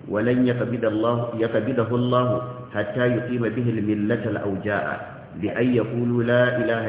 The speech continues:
illa Allah fayaftahu bihi a'yunan umyan wa adhanan summan wa quluban gulfa." Wannan dukkanin ta aya ce a Taura ce. "Ya ayyuhan nabiyyu, ya kai wannan annabi, inna arsalnaka, mu muka aiko ka,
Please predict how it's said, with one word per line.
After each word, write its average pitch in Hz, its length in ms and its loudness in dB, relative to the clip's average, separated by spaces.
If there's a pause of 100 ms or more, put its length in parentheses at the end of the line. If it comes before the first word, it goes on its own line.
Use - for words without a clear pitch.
illa 110 180 -2
Allah 101 240 -2 (400)
fayaftahu 120 640 0
bihi 117 320 0
a'yunan 117 680 0
umyan 135 520 0 (140)
wa 98 180 0 (120)
adhanan 117 420 2
summan 117 260 0
wa 101 160 -2
quluban 95 400 -4
gulfa." 82 360 -8 (1000)
Wannan 113 320 4
dukkanin 120 440 2
ta 120 120 -4
aya 104 240 0
ce - 160 -12
a 92 40 -4 (100)
Taura 92 240 -2 (100)
ce. - 80 -12 (880)
"Ya 120 320 6
ayyuhan 113 360 2
nabiyyu, 110 360 0
ya 110 160 2
kai 117 160 0
wannan 120 320 2
annabi, 113 480 0
inna 113 400 -2
arsalnaka, 107 640 -2
mu 117 240 2
muka 123 160 -6
aiko 101 400 -2
ka, - 320 -6